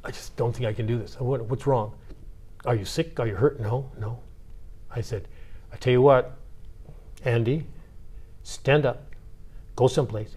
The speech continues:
get changed. If you do not run, I'm gonna tie a rope around your neck and gra-, drag you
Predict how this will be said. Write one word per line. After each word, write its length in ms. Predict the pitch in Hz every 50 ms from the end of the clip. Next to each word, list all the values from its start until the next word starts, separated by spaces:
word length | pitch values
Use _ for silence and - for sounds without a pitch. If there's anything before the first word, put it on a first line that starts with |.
| - -
get 120 | - 123
changed. 340 | - - 131 123 - - 110
If 140 | 101 85 107
you 120 | 120 143
do 140 | 147 165 190
not 280 | 185 190 190 180 165
run, 280 | 123 143 147 117 101 113
I'm 180 | 113 113 117 107
gonna 140 | 107 104
tie 200 | 101 - - 127
a 100 | 110 101
rope 220 | 104 113 131 131 -
around 180 | 139 131 127 123
your 80 | 110
neck 220 | 107 117 123 120 -
and 140 | 101 98 95
gra-, 340 | 90 104 104 110 127 139
drag 440 | 131 107 - 123 135 165 180 151 107
you 180 | 101 - 110